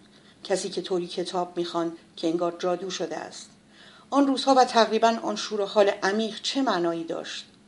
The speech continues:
آن شب توانستم آنا کارنینا را بدون اینکه لحظه‌ای تمرکزم به هم بخورد بخوانم. کتاب را بی آنکه ذهنم مشغول چیز دیگری باشد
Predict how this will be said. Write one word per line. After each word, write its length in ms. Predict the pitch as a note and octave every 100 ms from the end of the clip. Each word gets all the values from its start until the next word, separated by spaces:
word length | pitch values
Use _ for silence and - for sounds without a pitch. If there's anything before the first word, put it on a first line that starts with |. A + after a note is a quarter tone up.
| - - - - - -
آن 100 | E4+
شب 180 | F4+ F4
توانستم 600 | D4+ B3+ B3+ - B3+ -
آنا 180 | G3
کارنینا 460 | F#3+ G#3+ G3 F#3+ G3+
را 220 | G3 F#3+ F#3+
بدون 260 | C#4+ D4+ C#4+
اینکه 260 | C4+ A#3+
لحظه‌ای 480 | A#3 G#3 - - C4+
تمرکزم 640 | - G3 F3+ - F3+ F3+
به 60 | F3
هم 200 | F3 F3
بخورد 420 | E3+ F3 F3 E3+
بخوانم. 420 | E3 E3 E3+ D#3+ E3 - - - - - - -
کتاب 420 | G#3 A3 G#3+ G3
را 100 | G3
بی 180 | F#3 F#3
آنکه 280 | F#3+ G3
ذهنم 360 | F#3 G3 F#3 F#3
مشغول 500 | F#3 F3 - G3 F#3
چیز 280 | F#3 G3 F#3
دیگری 480 | F#3 F#3 F#3 G3 F3+
باشد 320 | E3+ F3